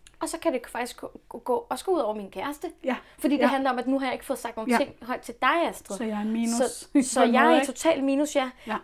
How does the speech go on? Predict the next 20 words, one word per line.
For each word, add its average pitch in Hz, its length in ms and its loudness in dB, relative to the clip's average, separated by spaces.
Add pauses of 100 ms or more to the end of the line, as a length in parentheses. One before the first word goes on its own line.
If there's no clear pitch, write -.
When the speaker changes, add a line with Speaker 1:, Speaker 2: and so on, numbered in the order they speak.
Speaker 1:
Det 269 120 2
handler 285 220 2
jo 302 60 4
om, 285 160 2
at 262 100 -2
vi 254 60 -4
gør 226 320 2
det, 269 100 0
når 254 100 -2
vi 220 80 -10
selv - 320 -2 (200)
er 240 140 -4
tomme. 233 560 -2 (260)
Speaker 2:
Mm. 233 100 -2
Speaker 1:
Når 202 260 -2
vi 202 240 -4
ikke - 180 -4
føler 277 320 0
os - 180 -4
fyldt - 460 -8